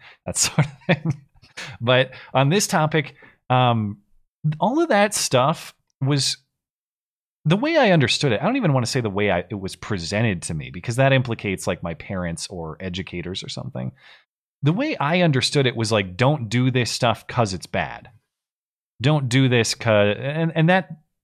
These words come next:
to me, that didn't sell well when I was younger, 'cause it's like, "Well, why is it bad and who cares?" To me, uh, and now that I'm older, now that I'm older, I can see y-, you want to have a meaningful relationship with that one person, 'cause that's the most fulfilling.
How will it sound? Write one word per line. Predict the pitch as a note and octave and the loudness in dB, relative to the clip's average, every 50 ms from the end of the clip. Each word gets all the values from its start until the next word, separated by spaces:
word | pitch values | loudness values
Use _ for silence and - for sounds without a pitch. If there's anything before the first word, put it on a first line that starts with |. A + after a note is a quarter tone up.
| _ - | _ 0
to | E3+ D#3 | 0 2
me, | D#3 G#3 A#3 A3+ G3 E3 C3+ | 2 2 2 2 2 2 2
that | A2+ B2+ C#3 C#3 C3 C3 B2+ - - - | 2 2 0 0 0 -2 -8 -10 -8 -4
didn't | C#3+ D3 D3+ C3+ - | -2 -2 -2 -2 -2
sell | - - C3+ B2+ B2 B2+ B2+ B2 A#2 | -2 0 2 2 4 2 2 0 0
well | A2+ A#2 A#2 A2 A2 A2 G#2 | 0 2 4 4 4 2 2
when | G#2 G#2 | 0 0
I | G2+ F#2+ | 0 0
was | F#2 F#2 F2+ G#2+ | -2 -2 -4 -2
younger, | C3+ F#3 F#3 D#3+ B2 - C#2 C2+ - | 0 0 2 2 0 -2 -4 -10 -10
'cause | - A2+ G2 | -10 -8 -8
it's | F#2+ - - | -8 -6 -6
like, | G#2+ - - | -8 -8 -6
"Well, | - G2 F2 E2+ - - | -8 -8 -8 -8 -12 -8
why | G2 G2+ G#2 G2+ G2+ | -4 -2 0 0 0
is | F#2+ F2+ E2 | -2 -4 -6
it | E2 D2+ | -8 -8
bad | - E2+ D#2 D2+ D2+ | -6 -6 -6 -6 -6
and | D#2+ D#2+ | -8 -8
who | D#2+ D#2 | -10 -10
cares?" | - - - F2+ D#2 D2+ - _ - - - - _ _ _ _ _ _ _ _ _ _ - | -8 -6 -6 -4 -6 -6 -10 _ -20 -20 -20 -20 _ _ _ _ _ _ _ _ _ _ -4
To | - D#3+ | 0 2
me, | E3 F3 G#3+ A3 F#3+ E3 - - | 4 4 4 4 2 2 0 -4
uh, | C#3+ | -6
and | C#3+ C#3 C3 B2+ A2+ B2+ C#3 C#3+ C#3+ D#3 D3+ D3+ | -4 -2 -2 0 0 2 2 2 2 2 4 4
now | D#3+ E3+ F3+ | 4 4 4
that | F3 D#3+ | 4 2
I'm | C3+ A2 G#2+ | 2 2 0
older, | G#2 F#2 D#2 - - | -2 -4 -6 -8 -4
now | A#2 C3 D#3 | 0 2 2
that | E3 D3+ | 4 4
I'm | C#3 B2+ | 4 4
older, | B2 A#2+ A#2 A2 | 4 2 2 2
I | G2+ G2 | 2 2
can | - F#2+ F2 | 0 -2 -4
see | - - - A#2 F2 D#2+ D#2 D2 - _ _ _ _ _ _ _ _ _ _ _ _ _ | -4 -4 -4 -4 -4 -4 -6 -8 -12 _ _ _ _ _ _ _ _ _ _ _ _ _
y-, | - C3 - - _ _ _ _ - | -12 -12 -12 -12 _ _ _ _ -2
you | C3 B2+ C#3 C3 | 0 2 2 2
want | A#2 A#2 C3 D3 D#3+ E3 E3 - - _ - | 2 2 2 2 2 2 0 -2 -6 _ -6
to | - - C3 B2+ B2 A#2+ A#2+ A#2+ A#2+ - _ _ _ _ _ _ - | 0 2 4 4 4 4 2 0 0 -4 _ _ _ _ _ _ -2
have | C3 C#3+ C#3+ C3+ | 0 2 4 4
a | C3+ | 4
meaningful | B2 A#2+ B2+ B2+ B2+ A#2+ A2+ - A2+ G#2 | 4 4 4 4 4 2 2 0 -2 -2
relationship | G2+ G2+ G2+ G#2 G2+ - G2+ F2+ - G2+ F2 - | 0 0 0 0 -2 -2 -2 -2 -4 -4 -6 -6
with | F#2+ - | -4 -2
that | G2+ F2+ D#2+ | -2 -2 -2
one | F#2+ F#2+ F#2+ F2+ | -2 -4 -4 -4
person, | - - G2+ F#2 G#2 G#2 G2+ | -2 -4 -4 -4 -4 -4 -2
'cause | - C3+ A#2 | -2 0 2
that's | D3 D3 D3 D3 - | 2 2 0 0 0
the | - C3 | 0 2
most | A#2+ A2+ G#2 - - | 2 2 0 -2 -4
fulfilling. | - G2 - - A2+ G2 D2 - - | -8 -8 -6 -2 -2 -2 -2 -4 -12